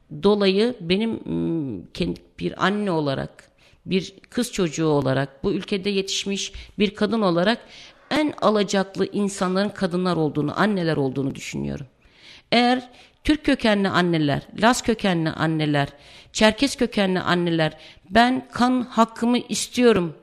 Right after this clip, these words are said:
dağdaki gerillanın öldürdüğü çocuğumun kanını geri alacağım." demiyorsa bugün, bütün her şeye rağmen acısını içine gömüp, "Anneler ağlamasın, benim canım yandı, başkasının canı yanmasın,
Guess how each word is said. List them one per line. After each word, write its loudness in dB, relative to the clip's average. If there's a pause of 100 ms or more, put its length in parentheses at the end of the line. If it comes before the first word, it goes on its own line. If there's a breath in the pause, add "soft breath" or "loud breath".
dağdaki 2
gerillanın 0
öldürdüğü 0
çocuğumun 0
kanını -2
geri 2
alacağım." 2 (460 soft breath)
demiyorsa 4
bugün, -8 (560 loud breath)
bütün 0
her 0
şeye 2
rağmen 0 (320 soft breath)
acısını -2
içine -2
gömüp, 2 (320 loud breath)
"Anneler 2 (100)
ağlamasın, 4
benim 0
canım 0
yandı, 0
başkasının 0
canı 2
yanmasın, 0